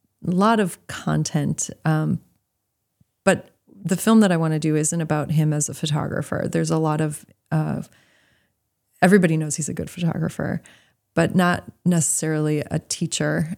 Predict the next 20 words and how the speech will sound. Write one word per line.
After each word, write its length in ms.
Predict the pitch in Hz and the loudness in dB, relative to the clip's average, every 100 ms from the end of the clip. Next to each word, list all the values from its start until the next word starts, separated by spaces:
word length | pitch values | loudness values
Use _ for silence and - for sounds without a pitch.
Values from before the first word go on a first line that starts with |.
| - | -2
And 280 | 170 165 - | 0 -2 -4
the 200 | 170 185 | -2 0
way 220 | 180 196 | 2 2
he 160 | 208 226 | 2 0
teaches 440 | - 170 - 151 | 0 -6 -2 -4
is 100 | 147 | -2
so, 720 | - - - 180 185 190 170 - _ - | -4 -4 0 0 2 0 -2 -8 _ -4
um, 440 | 160 156 147 156 - _ _ - | -2 -2 -2 -4 -8 _ _ -8
effective 720 | 160 - - - 262 277 - _ | -4 -2 -2 -2 -2 -2 -12 _
for 160 | - 220 | -2 -2
students 580 | - 202 190 214 - - | 0 0 2 2 0 -2
in 260 | - 165 165 | 0 2 0
photography. 760 | - 165 151 151 175 226 226 226 - _ _ _ _ _ - | 0 -2 0 -2 -2 0 0 -4 -20 _ _ _ _ _ -2
I've 120 | 170 | 0
seen 280 | - - 170 | 0 -2 -4
it 240 | 175 - - | -4 -6 -6
'cause 160 | - 165 | -4 -4
I've 180 | 156 - | -6 -4
been 200 | 165 165 | 0 0
to 320 | 156 156 156 | -2 -4 -6